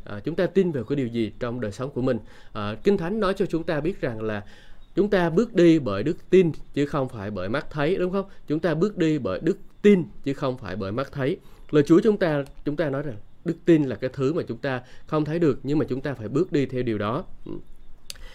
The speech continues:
Và Hebrew chương số mười một, à, câu số một thì nói rằng là đức tin đó là thực chất của những điều chúng ta hy vọng, là bằng chứng của những việc chúng ta không xem thấy. Hay một bản dịch Kinh Thánh tiếng Anh thì nói như thế này: "Đức tin là biến giấc mơ thành hành động,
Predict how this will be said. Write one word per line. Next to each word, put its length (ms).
Và 440
Hebrew 380
chương 180
số 120
mười 140
một, 340
à, 140
câu 180
số 160
một 260
thì 80
nói 200
rằng 200
là 160
đức 220
tin 240
đó 120
là 160
thực 340
chất 240
của 140
những 220
điều 180
chúng 140
ta 140
hy 180
vọng, 320
là 140
bằng 160
chứng 280
của 100
những 200
việc 200
chúng 160
ta 180
không 200
xem 200
thấy. 300
Hay 160
một 120
bản 220
dịch 160
Kinh 140
Thánh 240
tiếng 140
Anh 220
thì 160
nói 180
như 100
thế 140
này: 180
"Đức 200
tin 260
là 280
biến 280
giấc 180
mơ 200
thành 160
hành 160
động, 240